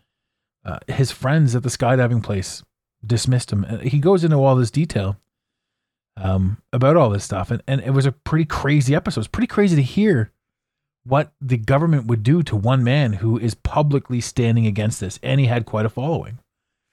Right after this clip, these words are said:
And he was living the, the, the version of life where he, where he was standing against the tyranny. From day one, he stood against it. Now, oddly enough, Mac, shortly after recording with us, passed away.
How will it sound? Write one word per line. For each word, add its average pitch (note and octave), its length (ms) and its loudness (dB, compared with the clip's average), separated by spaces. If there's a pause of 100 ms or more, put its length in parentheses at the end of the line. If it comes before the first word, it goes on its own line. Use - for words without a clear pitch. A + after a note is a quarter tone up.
(640)
And A#2+ 100 0
he B2 100 4
was B2 140 4
living B2 800 4 (240)
the, A#2 560 0
the, A2 460 2
the A2 120 -2
version A#2+ 380 4
of A2+ 140 0
life G2+ 320 0
where A2+ 120 2
he, A2+ 240 0
where G#2+ 180 0
he A2+ 120 6
was C#3 140 4
standing A#2+ 400 2
against A2 340 0
the B2 60 -2
tyranny. D3 380 2
From A#2 240 0
day G#2+ 380 -2
one, B2 440 2
he C3 140 0
stood G2 260 -6
against F#2 380 -8
it. D2+ 120 -14 (1300)
Now, C3+ 120 2
oddly E3+ 320 4
enough, D#3 300 2
Mac, D3 320 0 (360)
shortly D#3 320 2
after C#3 200 2
recording E3 400 2
with A2 120 2
us, G#2+ 120 -2
passed B2 320 -4
away. C3 320 -2